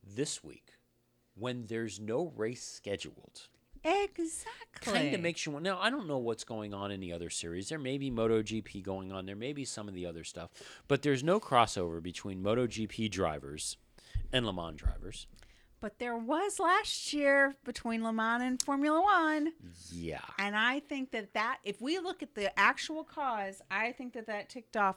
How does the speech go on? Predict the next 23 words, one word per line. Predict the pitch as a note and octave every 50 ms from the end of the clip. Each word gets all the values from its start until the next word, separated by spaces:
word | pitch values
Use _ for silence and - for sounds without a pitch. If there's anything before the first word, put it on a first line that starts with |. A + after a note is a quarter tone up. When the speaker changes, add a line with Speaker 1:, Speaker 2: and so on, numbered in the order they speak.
| _ _ -
Speaker 2:
um, | - F#3 F3 E3 D#3+ D#3 F3+ F3 _ _ _ _ _ _ _ _ _ _ -
Toast | - A#3 A#3+ B3 C#4 - - - - - -
and | G#3 G3+ G3+ G3 G3+ G3+ G3 G3+ G3 -
Eccleston | G3+ G3+ G#3 G#3+ G3 - - G3 F3+ E3+ E3+ E3+ - _ -
way | C#3 D3 E3 F3+ F#3 F#3+ G3 G3 G3 G3 F#3+ G3
too | G3+ - - G#3
much. | E3+ D#3 A#2 - - _ - - - - - - -
Speaker 1:
The | - D#3+ -
other | - E3 G3 B3+ C4+
thing | - - A3+ F#3 C#3
that | B2+ B2
a |
lot | A#2 G#2+ G2 F2+ F2+ G2+
of | A#2+ B2
people | - B2 A#2+ - B2+
called | A#2+ - - - A2+ G#2+ G#2+ F2+
out | E2+ D2 - - - _ _ _ _ _ - - _ _
was | G#2+ A#2 B2+ A#2 G2 F#2+
that | A#2 A#2 A2 - -
Le | A2+ A2+ A#2 B2
Mans | A#2+ A#2+ A#2+ C#3+ F3 F3+ A2+ E2+ D#2 C#2+ C#2 C2+ D2 - _ _ _ _ _ _ _ _ -
was | A2+ A2+ A2 A#2 A2+ A2 - - - _ -
packed. | - - - - - - A#2 D#2+ - - _ _ _ _ - -